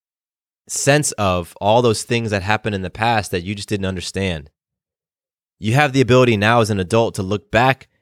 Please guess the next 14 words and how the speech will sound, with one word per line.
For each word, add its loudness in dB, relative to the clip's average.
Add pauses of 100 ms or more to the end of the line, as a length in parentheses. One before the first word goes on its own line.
(120)
at -4
what 0
went -2
down 2
when -4
you -2
were -2
younger -2 (180)
and -8
create -4
different -2
meaning -2
around -12
it. -20